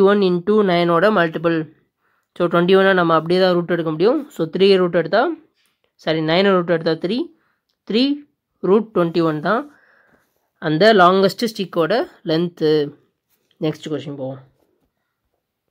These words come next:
அடுத்த கொஸ்டின் வந்து ட்வெல்த் கொஸ்டின். A sum of money becomes three times in ten years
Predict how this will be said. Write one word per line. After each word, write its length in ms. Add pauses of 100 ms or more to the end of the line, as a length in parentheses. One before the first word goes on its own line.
(2250)
அடுத்த 240
கொஸ்டின் 240
வந்து 180 (260)
ட்வெல்த் 300
கொஸ்டின். 260 (160)
A 120
sum 240
of 80 (120)
money 160 (100)
becomes 300 (120)
three 140 (100)
times 260
in 60 (100)
ten 120 (100)
years 140